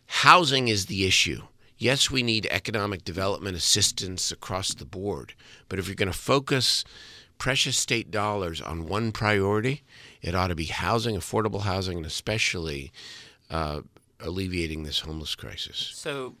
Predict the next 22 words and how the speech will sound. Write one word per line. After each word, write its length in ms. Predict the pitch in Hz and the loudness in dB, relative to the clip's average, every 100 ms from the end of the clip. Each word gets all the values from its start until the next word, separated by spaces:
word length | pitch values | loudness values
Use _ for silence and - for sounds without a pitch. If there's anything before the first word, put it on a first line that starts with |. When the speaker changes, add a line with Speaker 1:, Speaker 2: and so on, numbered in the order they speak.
| - | -2
Speaker 2:
practically, 720 | 165 139 143 110 - 95 90 | 2 2 2 -4 -4 -4 -4
what 300 | 85 95 - | -2 -4 -4
does 220 | 90 82 | -12 -6
that 260 | 78 78 - | -4 -4 -8
look 280 | 73 71 - | -16 -16 -16
like? 280 | - - - _ - | -14 -14 -16 _ -12
Does 180 | 90 82 | -8 -2
that 220 | 95 87 | -2 -2
mean 280 | 95 90 82 | -6 -6 -4
that 360 | 80 80 78 _ _ _ _ _ _ - - _ _ 123 | -2 -2 -4 _ _ _ _ _ _ -20 -20 _ _ -4
in 420 | 110 107 107 104 | -2 -2 -4 -6
kind 180 | - 101 | -2 -2
of 60 | 92 | -2
redevelopment 580 | 95 95 95 92 90 | -2 0 0 0 -6
two 180 | - 95 | -8 -12
point 320 | 87 95 87 | -10 -6 -4
oh, 220 | 85 82 82 | -2 -4 -2
that 300 | 80 78 78 | 0 0 -2
housing 500 | - 85 87 87 82 | -2 0 0 -6 -8
gets 220 | 80 - | -8 -6
a 120 | 73 | -8
higher 760 | 76 - 82 85 85 85 82 80 | -8 -4 0 0 0 -2 -4 -8